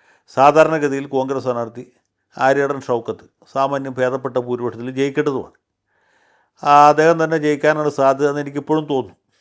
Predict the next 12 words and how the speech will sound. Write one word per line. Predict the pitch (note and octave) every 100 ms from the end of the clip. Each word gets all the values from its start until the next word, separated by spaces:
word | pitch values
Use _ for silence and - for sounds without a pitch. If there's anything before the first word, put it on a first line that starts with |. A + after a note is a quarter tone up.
| _
പക്ഷേ | C3+ C3
ഈ | F3 E3
തെരഞ്ഞെടുപ്പ്, | A3 F3 D#3 F3+ - F2+ _ _ _ _ _ _ _ _ _ -
ആ, | B2+ C3+ C3+
ഇടതുപക്ഷവും | C3+ B2+ D3 E3+ E3+ E3 E3 G3 F#3
ഒരു | E3+ E3 D#3+ D#3+
അഭിമാന | D3 D#3 E3+ F3+
പ്രശ്നമായിട്ട് | E3+ E3+ F3+ F3 E3+ E3+
കൊണ്ടുവന്നിട്ടില്ല. | E3 E3 E3+ D#3+ - - _ _ _ _ _ _ _ _ -
അങ്ങനെയാണെങ്കിൽ | A2 B2+ C#3 C#3+ C#3+
പിന്നെ | C#3+ D#3
മനസ്സിലാക്കാറ്. | D#3 C3 B2+ G#2+ -